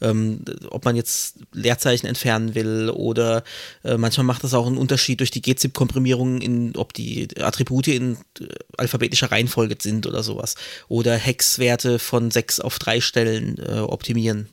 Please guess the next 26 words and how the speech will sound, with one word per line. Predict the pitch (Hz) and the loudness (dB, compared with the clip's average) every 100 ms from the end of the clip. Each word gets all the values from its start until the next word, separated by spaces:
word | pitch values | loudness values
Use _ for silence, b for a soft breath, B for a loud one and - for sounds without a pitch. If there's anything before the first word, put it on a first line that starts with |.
| - | -10
sofern | 117 - 110 | -8 -6 -6
das | 104 | -6
geht. | - | -8
Also | - | -8
da | 110 | -8
gibt's | 113 | -2
ganz | - - | 0 2
viele | 123 | 2
Einstellungen | - 147 - 135 135 131 B B B | 4 2 2 2 2 0 B B B
und | - 117 | 0 2
man | 113 | 2
sieht | 135 131 | 0 2
dann, | 135 123 | 2 2
ob | - - - | -2 -2 0
sich | 135 - | 0 2
dadurch | 120 117 113 | 2 2 -2
optisch | - - 127 | -4 -2 -2
was | 123 - | 0 0
an | 113 | 0
dem | 110 | 0
S | 117 | -2
V | 110 113 | -2 0
G | 113 | 0
verändert | - 113 110 135 | -2 -2 -4 -6
oder | - | -8
nicht. | 110 - | -8 -10